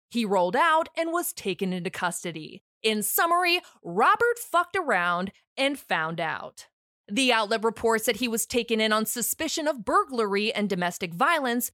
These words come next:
while investigators tried to figure out what happened to Amanda. Their first order of business was processing his car, and in the trunk, they found drops of what appeared to be blood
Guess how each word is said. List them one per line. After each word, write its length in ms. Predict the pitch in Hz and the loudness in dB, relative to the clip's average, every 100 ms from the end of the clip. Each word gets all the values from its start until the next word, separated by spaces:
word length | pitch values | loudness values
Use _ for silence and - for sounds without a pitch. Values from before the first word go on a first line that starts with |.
| _ | _
while 200 | 240 269 | -2 0
investigators 840 | 277 220 339 - - 240 226 233 | 2 2 0 0 -2 0 0 -2
tried 200 | - 240 | -2 -2
to 60 | 220 | -2
figure 320 | 220 247 226 | -2 -4 2
out 240 | 226 220 _ | 2 2 _
what 320 | 180 233 349 | -2 0 0
happened 420 | - 233 220 220 202 | 0 -2 0 -2 -2
to 180 | 226 - | -4 -2
Amanda. 720 | 185 190 208 185 165 - - _ _ _ - | 0 0 0 0 -4 -6 -12 _ _ _ -2
Their 180 | 208 233 | 0 2
first 340 | - 240 - | 2 2 4
order 240 | 226 208 | 2 4
of 140 | 185 170 | 2 2
business 460 | 294 370 226 233 | 0 0 0 -2
was 180 | 220 220 | -2 -4
processing 580 | - 175 185 - 180 175 | 0 0 2 -2 -6 -6
his 140 | 165 | -8
car, 500 | - - 330 247 247 240 - | -6 2 2 4 0 -2 -2
and 180 | 247 262 - | -2 -2 0
in 180 | 294 392 | 0 2
the 140 | 415 | 0
trunk, 420 | - 208 165 185 - | 0 0 0 -2 -4
they 160 | 208 233 | -2 0
found 320 | 254 240 226 | 0 0 0
drops 380 | 220 214 226 247 | 2 2 2 -2
of 100 | 208 | 0
what 160 | 226 | 0
appeared 480 | 233 - - 294 330 | 0 -4 -8 -6 -4
to 100 | - | -4
be 180 | 277 262 | -2 -2
blood 560 | 190 277 349 247 214 | -4 -2 2 4 2